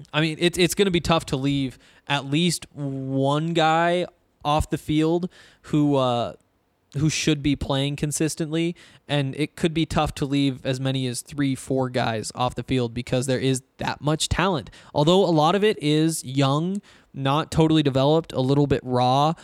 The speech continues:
So it's not like this is going to be a powerhouse group of cornerbacks. Again, it's possible, but it's, uh, it, it, it should be in <laughs> twenty twenty-one. Uh, that's what I'm gonna say about that. Nigel Bethel,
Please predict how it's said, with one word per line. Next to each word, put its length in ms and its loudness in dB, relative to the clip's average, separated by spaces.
So 280 2
it's 200 -2
not 100 6
like 240 2
this 160 2
is 100 0
going 200 2
to 40 -4
be 100 4
a 40 -2
powerhouse 540 2
group 160 0
of 120 -6
cornerbacks. 760 0
Again, 340 -2
it's 140 -6
possible, 520 2
but 380 0
it's, 280 0
uh, 400 4
it, 520 -10
it, 260 -2
it 180 -4
should 260 0
be 260 0
in 120 0
<laughs> 0 -
twenty 260 4
twenty-one. 640 2
Uh, 140 0
that's 180 0
what 60 0
I'm 60 0
gonna 120 0
say 120 0
about 200 -2
that. 240 -2
Nigel 280 2
Bethel, 480 0